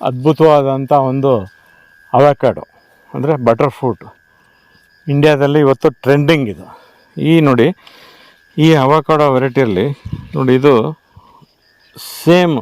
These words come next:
ಇದೇ ಥರ ಹ್ಯಾಸ್ ಟೈಪೇ ಬರ್ತದೆ, but ಇದು ಹ್ಯಾಸ್ ಅಲ್ಲ, ಇದು, ಇದು ಪಿಂಕರ್ ಟನ್ ಅಂಥೇಳಿ. ಇದು ಒಂದು ಭವಿಷ್ಯದ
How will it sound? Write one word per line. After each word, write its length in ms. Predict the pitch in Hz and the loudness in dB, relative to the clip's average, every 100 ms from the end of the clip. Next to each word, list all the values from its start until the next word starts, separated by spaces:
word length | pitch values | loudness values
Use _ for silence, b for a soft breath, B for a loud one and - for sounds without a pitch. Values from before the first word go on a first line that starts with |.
| - 131 | -6 -4
ಇದೇ 140 | 135 120 | -2 -2
ಥರ 80 | 113 107 | 0 2
ಹ್ಯಾಸ್ 180 | 127 - 123 | 0 -2 -6
ಟೈಪೇ 220 | 113 110 | -6 -6
ಬರ್ತದೆ, 300 | 92 - 78 - _ b b b b - | -10 -12 -18 -20 _ b b b b -12
but 100 | 127 127 | -6 -4
ಇದು 100 | 101 | -2
ಹ್ಯಾಸ್ 220 | 107 120 - | -2 -2 -2
ಅಲ್ಲ, 120 | 101 90 76 | -6 -6 -8
ಇದು, 120 | 73 - | -12 -14
ಇದು 100 | 156 127 - | -10 -10 -4
ಪಿಂಕರ್ 340 | 139 139 135 - | -2 0 -2 -4
ಟನ್ 180 | 113 117 110 | -4 -2 -2
ಅಂಥೇಳಿ. 340 | 78 71 71 - _ b b b b b b - | -6 -12 -18 -20 _ b b b b b b -2
ಇದು 140 | 139 135 120 - 123 | 2 2 0 -6 -6
ಒಂದು 140 | 127 123 117 | -4 -4 0
ಭವಿಷ್ಯದ 580 | 131 156 - - 156 | 2 2 0 -2 0